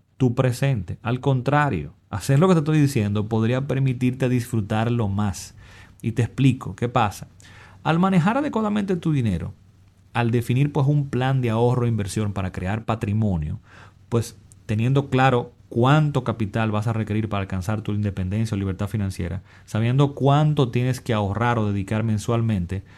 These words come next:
pues esto te va a dar libertad. Porque al final, cuando uno no está organizado, cuando no sabe dónde gasta, cuando no lo hace, pues, con intención, ¿bien? Cuando no tenemos ese plan claro para nuestro futuro, al final,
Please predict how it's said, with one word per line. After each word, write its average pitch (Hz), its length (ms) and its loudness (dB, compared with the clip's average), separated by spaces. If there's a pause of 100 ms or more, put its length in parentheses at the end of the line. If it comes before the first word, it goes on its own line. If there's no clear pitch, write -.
(140)
pues 107 160 -2
esto 131 240 0
te 123 100 -2
va 117 120 2
a - 20 0
dar 120 140 0
libertad. 101 500 -2 (560)
Porque 160 240 4
al 185 80 4
final, 151 380 2
cuando 117 540 0 (360)
uno 143 420 0
no 123 280 2
está 139 240 0
organizado, 127 720 0
cuando 95 380 -2
no 113 160 0
sabe 135 400 2
dónde 123 460 2
gasta, 107 500 -2 (920)
cuando 101 380 0
no 107 180 4
lo 135 180 4
hace, 131 220 2
pues, 117 180 -2
con 110 200 -2
intención, 104 800 -2
¿bien? 143 320 -2
Cuando 101 260 -4
no 117 140 -2
tenemos 127 320 0
ese 120 180 -2
plan 120 340 0
claro 120 300 0
para 110 120 -2
nuestro 113 200 0
futuro, 113 460 -2
al 127 160 0
final, 139 600 0